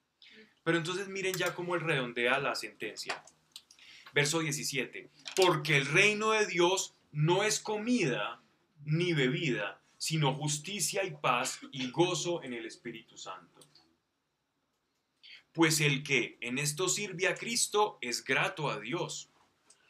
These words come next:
y aplaudido de los hombres. Por tanto, trabajemos por la paz y por nues-,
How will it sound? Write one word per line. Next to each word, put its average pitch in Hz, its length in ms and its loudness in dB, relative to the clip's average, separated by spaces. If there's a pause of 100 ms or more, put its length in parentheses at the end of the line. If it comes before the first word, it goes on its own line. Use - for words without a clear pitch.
(420)
y 220 300 -8
aplaudido 143 880 0
de 113 80 -2
los 110 220 -6
hombres. - 600 -8 (540)
Por 127 220 0
tanto, 160 600 -2 (240)
trabajemos 135 680 0
por 120 260 -6
la 98 220 -6
paz 180 460 0
y 202 180 -8
por 180 320 -6
nues-, 160 480 -6